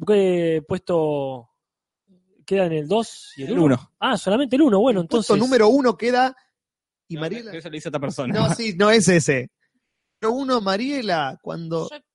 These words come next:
Speaker 4: me arriesgaría a decir que ya me imagino cuál es.
Speaker 2: Sí, yo también.
Speaker 4: No sé si decirlo antes de que
Speaker 3: Ay,
Speaker 4: me diga.
Speaker 3: no, puede ser que no, y quedás re mal con toda la gente que hizo esa película.
Speaker 2: Yo, me,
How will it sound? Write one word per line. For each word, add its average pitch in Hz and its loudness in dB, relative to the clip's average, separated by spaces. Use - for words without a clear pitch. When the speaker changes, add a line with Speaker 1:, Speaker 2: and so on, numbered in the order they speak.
Speaker 4:
me 220 -12
arriesgaría 202 -2
a 165 -4
decir 185 -12
que - -16
ya - -8
me 190 -10
imagino 170 -8
cuál 151 -2
es. - -14
Speaker 2:
Sí, - -8
yo 127 -2
también. 120 -2
Speaker 4:
No 202 -4
sé 196 -12
si 208 -10
decirlo 180 -6
antes 175 -6
de 151 -4
que 127 -12
Speaker 3:
Ay, 156 2
Speaker 4:
me 165 2
diga. 180 4
Speaker 3:
no, 175 2
puede 190 2
ser 208 2
que 180 0
no, 202 4
y 220 4
quedás 190 4
re 185 4
mal 196 4
con 170 2
toda 185 2
la 185 2
gente 190 2
que 185 2
hizo 180 -2
esa 160 0
película. 156 0
Speaker 2:
Yo, 185 2
me, 156 -2